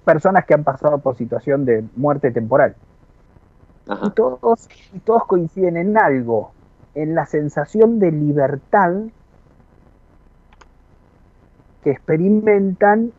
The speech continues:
Speaker 1: al abandonar el cuerpo. O sea que, en teoría, en esta etapa, para mí, experimental, que es este, este plano carnal,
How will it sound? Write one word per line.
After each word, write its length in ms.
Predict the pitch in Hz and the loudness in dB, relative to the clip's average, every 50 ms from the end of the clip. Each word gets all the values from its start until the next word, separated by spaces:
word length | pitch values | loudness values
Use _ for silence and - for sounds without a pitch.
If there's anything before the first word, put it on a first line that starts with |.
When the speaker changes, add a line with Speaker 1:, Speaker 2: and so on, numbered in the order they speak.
| _ _ _ _ _ _ - | _ _ _ _ _ _ -6
Speaker 1:
al 160 | 143 143 147 | -4 -2 0
abandonar 440 | 147 151 147 139 139 147 185 208 196 | -2 -2 -2 -2 -4 -2 0 0 0
el 140 | 170 151 | 0 2
cuerpo. 500 | - 196 208 156 110 - - - - - - _ _ _ _ _ _ _ _ _ _ _ _ _ _ _ _ _ _ _ _ _ _ _ _ _ _ _ _ _ _ _ _ _ - | 2 2 2 2 0 -6 -10 -12 -12 -16 -20 _ _ _ _ _ _ _ _ _ _ _ _ _ _ _ _ _ _ _ _ _ _ _ _ _ _ _ _ _ _ _ _ _ -12
O 100 | 160 156 | -6 -2
sea 200 | - 190 185 185 - 190 - - | 0 0 0 0 -2 -6 0 2
que, 260 | 185 185 185 180 - _ - _ _ _ _ _ _ _ _ _ _ _ - | 4 4 4 2 -2 _ -18 _ _ _ _ _ _ _ _ _ _ _ -4
en 180 | 175 175 170 170 | -4 -4 0 2
teoría, 500 | 196 202 208 220 240 233 196 180 185 - - | 4 4 4 4 4 4 6 6 4 2 0
en 140 | 156 160 175 | -4 -6 -6
esta 260 | 196 - - 180 165 | -6 -4 -2 -2 -2
etapa, 480 | 160 - 180 190 190 - 170 160 - - _ _ _ _ _ _ _ | 0 0 0 0 2 0 0 -2 -2 -6 _ _ _ _ _ _ _
para 280 | - 147 147 147 143 143 | -2 0 2 2 2 0
mí, 300 | 175 214 233 214 175 139 - - | 0 0 0 0 -2 -4 -6 -10
experimental, 1200 | 143 - - - - 143 143 143 143 139 139 135 135 143 143 147 - 220 202 160 143 143 160 180 - _ _ _ _ _ _ _ _ _ _ _ _ _ _ _ - _ _ _ _ _ _ _ | -12 -12 -14 -12 -6 -4 -4 -4 -4 -6 -8 -8 -8 -8 -8 -4 -2 -2 0 2 2 0 0 -2 -4 _ _ _ _ _ _ _ _ _ _ _ _ _ _ _ -20 _ _ _ _ _ _ _
que 260 | 127 120 139 151 156 151 | -2 0 0 0 -2 -4
es 200 | - - - - _ - _ _ _ _ _ _ _ _ _ _ _ _ _ _ _ _ _ _ _ _ _ - - - | -8 -14 -20 -20 _ -20 _ _ _ _ _ _ _ _ _ _ _ _ _ _ _ _ _ _ _ _ _ -20 -20 -16
este, 360 | - 135 - _ - 156 143 - | -16 -16 -16 _ -8 -8 -6 -6
este 220 | - 147 - 151 131 | -8 -4 -2 -2 -2
plano 680 | - - 156 156 151 151 156 147 139 131 123 117 - - _ _ _ _ _ _ _ _ _ - | 0 0 2 2 2 2 0 -2 -2 -2 -4 -6 -8 -12 _ _ _ _ _ _ _ _ _ -4
carnal, 640 | - 120 131 151 180 190 175 160 160 175 202 202 | -4 -2 -2 -2 0 0 2 2 0 0 -2 -4